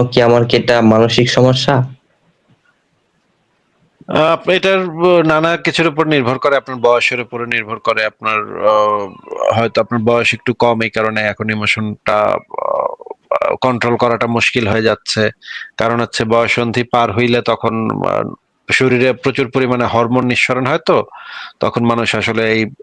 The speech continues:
Speaker 2: অনুভূতিগুলাকে এত ভালোভাবে নিয়ন্ত্রণ করতে পারে না। এটা আস্তে আস্তে বয়সের সাথে সাথে ম্যাচুরিটি বাড়ে, ম্যাচুরিটি বাড়লে আপনার, আহ, এই জিনিসগুলো আপনি কন্ট্রোল করতে পারবেন।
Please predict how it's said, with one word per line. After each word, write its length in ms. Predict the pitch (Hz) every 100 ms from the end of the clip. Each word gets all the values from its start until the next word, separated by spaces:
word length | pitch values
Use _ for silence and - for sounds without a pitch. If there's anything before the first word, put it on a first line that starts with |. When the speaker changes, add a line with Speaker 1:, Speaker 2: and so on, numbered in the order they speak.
| - 110
Speaker 2:
অনুভূতিগুলাকে 760 | 135 117 117 127 120 120 110
এত 180 | 113 -
ভালোভাবে 580 | 117 107 104 113 113 113
নিয়ন্ত্রণ 420 | 113 117 113 110 104
করতে 200 | - -
পারে 160 | 98 104
না। 60 |
এটা 140 | 104 117
আস্তে 240 | 113 - 120
আস্তে 200 | - 147
বয়সের 360 | 110 107 113
সাথে 240 | 104 110 104
সাথে 260 | 113 - 160 185 - - - -
ম্যাচুরিটি 580 | 120 123 139 127 120 131
বাড়ে, 340 | 117 113 165 220 - - - -
ম্যাচুরিটি 460 | 117 131 117 117
বাড়লে 320 | 113 117 127 202
আপনার, 360 | 180 - 110 104 98 -
আহ, 180 | 92 - -
এই 160 | 104 107
জিনিসগুলো 440 | 110 110 107 139
আপনি 180 | 160 117
কন্ট্রোল 320 | 107 107 101 95
করতে 220 | 104 101
পারবেন। 360 | 98 101 95